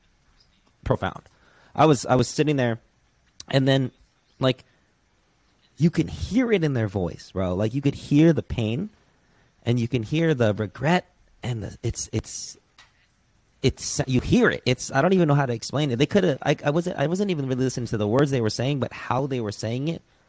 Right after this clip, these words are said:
sounded like it was coming from a place of just pain and suffering. And, um, in that moment, I was like, I kind of was like, "I'm, I'm an idiot. Like,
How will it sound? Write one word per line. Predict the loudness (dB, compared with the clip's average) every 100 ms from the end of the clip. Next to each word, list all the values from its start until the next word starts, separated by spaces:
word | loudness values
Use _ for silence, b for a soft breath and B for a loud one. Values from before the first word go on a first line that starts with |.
| _ -6
sounded | -2 0 -2
like | -2
it | -4
was | -6 -8
coming | -8 -6 -6
from | -8 -12
a | -12
place | -10 -6 -6 -8
of | -14 -12
just | -14 -14 -18
pain | -14 -8 -6 -6 -10
and | -4
suffering. | 2 2 0 -10 -12 _ b b b b b _ -4
And, | 0 0 -2 -4
um, | -2 -2 -4 -10 _ _ _ _ _ _ _ _ 0
in | 2
that | 2
moment, | 2 0 -2 -6 _ _ -4
I | 0
was | 0 0
like, | -2 -2 -6
I | -4
kind | 0 0
of | -2 _ _ _ _ _ _ _ _ -20
was | -14
like, | -14 -14 -20 -8
"I'm, | -6 -6 -12 _
I'm | -4 -4
an | -6 -2
idiot. | -2 -2 -4 0
Like, | 0